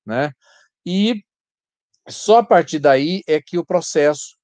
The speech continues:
de impactos ambientais aumentaram, né? E o Brasil, então, está inserido nisso. E, ah, a agricultura também começou a, a, a aparecer cedo nas Américas,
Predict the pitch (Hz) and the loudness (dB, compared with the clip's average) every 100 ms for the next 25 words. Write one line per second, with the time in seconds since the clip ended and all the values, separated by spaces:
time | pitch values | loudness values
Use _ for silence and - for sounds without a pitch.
0 | _ _ _ - 110 127 151 160 160 160 | _ _ _ -20 -14 -10 -6 -6 -4 -2
1 | 156 147 - 147 151 143 135 - 127 131 | 0 -2 -4 -10 -2 0 0 -2 -8 -6
2 | 127 135 120 135 135 147 160 185 143 110 | -4 -6 0 0 0 0 -2 -2 0 0
3 | 87 _ _ 104 123 131 262 - 127 131 | 0 _ _ -10 -8 -10 -16 -12 -10 -2
4 | 131 107 131 143 143 147 185 131 - 143 | -2 -2 -6 -2 0 0 -2 -10 -4 -4
5 | 139 160 139 143 151 165 120 - _ _ | -4 -6 -4 -4 -4 -4 -6 -10 _ _
6 | _ _ - 170 190 220 233 _ _ - | _ _ -10 -4 0 0 -4 _ _ 0
7 | 160 156 151 147 - _ _ _ - 160 | 4 6 8 6 4 _ _ _ -2 2
8 | 202 202 185 175 - 175 190 226 - _ | 2 0 -2 -4 0 2 4 2 -4 _
9 | _ - 151 147 220 208 170 147 - 151 | _ -4 -2 -2 -4 -2 -4 -4 -4 -2
10 | 135 127 - 123 123 123 123 120 117 117 | -2 -4 -4 -2 -2 -2 -2 -2 -2 -4
11 | 123 135 127 120 131 110 - 151 147 127 | -4 -2 -4 -4 -8 -8 -4 -2 -2 -4
12 | 123 120 139 143 151 202 233 208 | -8 -4 -2 0 0 0 -4 -6